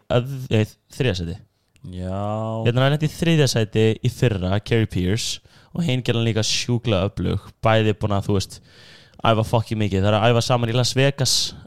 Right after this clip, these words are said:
Speaker 1: um, hjá, hérna, Underdog Athletics eða eitthvað svona.
Speaker 2: Mhm.
Speaker 1: Hvað heitir hann? Man, það ekki alveg. Geggaði gæi. Fucking nettur.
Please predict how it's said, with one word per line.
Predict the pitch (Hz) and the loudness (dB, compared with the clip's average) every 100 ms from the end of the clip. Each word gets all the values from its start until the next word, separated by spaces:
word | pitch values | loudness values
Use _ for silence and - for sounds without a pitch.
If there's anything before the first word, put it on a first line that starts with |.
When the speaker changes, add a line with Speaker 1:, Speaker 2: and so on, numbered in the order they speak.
| - | -2
Speaker 1:
um, | 107 104 101 101 101 98 95 | 0 2 2 2 0 -2 -4
hjá, | 104 104 101 - | 0 2 2 0
hérna, | 107 101 101 - | -4 -2 -2 -2
Underdog | 101 98 98 90 90 - - - | -2 0 0 0 -4 -10 -14 -8
Athletics | 95 92 95 - | -6 -6 -8 -6
eða | - - | -6 -6
eitthvað | 101 | -8
svona. | - | -8
Speaker 2:
Mhm. | 101 | -6
Speaker 1:
Hvað | 117 | -4
heitir | 90 90 | -4 -4
hann? | 90 - | -8 -8
Man, | 95 | -6
það | 92 | -4
ekki | 92 | -4
alveg. | 95 92 - - - | -4 -6 -12 -20 -2
Geggaði | 110 107 101 | 0 2 2
gæi. | 104 104 85 - _ _ _ _ | 4 2 0 -8 _ _ _ _
Fucking | 110 104 | -2 0
nettur. | 104 104 | 0 -2